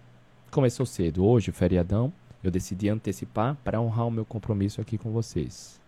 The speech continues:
Lia. Barato todo dia, afiliada Shopee. Bom dia. Daisy, assinante membro aqui do nosso canal, nosso projeto,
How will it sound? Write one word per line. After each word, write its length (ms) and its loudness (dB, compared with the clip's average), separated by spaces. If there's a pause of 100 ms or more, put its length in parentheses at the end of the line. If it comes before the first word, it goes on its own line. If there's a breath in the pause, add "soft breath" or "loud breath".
(600)
Lia. 720 -2 (2000 soft breath)
Barato 360 8
todo 200 2
dia, 220 4
afiliada 500 2
Shopee. 600 0
Bom 340 -2
dia. 340 -6 (1600)
Daisy, 480 4
assinante 440 -2
membro 280 2
aqui 160 0
do 80 0
nosso 280 -2
canal, 520 0
nosso 320 -4
projeto, 640 2